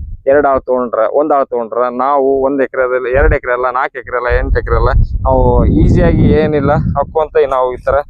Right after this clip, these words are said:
ಗೊಬ್ಬರ ಹಾಕುವಂತ ನಾವು ಹೋಗ್ಬೋದು. ಜೊತೆಗೆ ಇಲ್ಲ ನಮ್ಗ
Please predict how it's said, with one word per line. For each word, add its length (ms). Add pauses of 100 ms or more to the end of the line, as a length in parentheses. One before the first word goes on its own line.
(240)
ಗೊಬ್ಬರ 220
ಹಾಕುವಂತ 400
ನಾವು 220
ಹೋಗ್ಬೋದು. 500 (340)
ಜೊತೆಗೆ 340
ಇಲ್ಲ 280
ನಮ್ಗ 340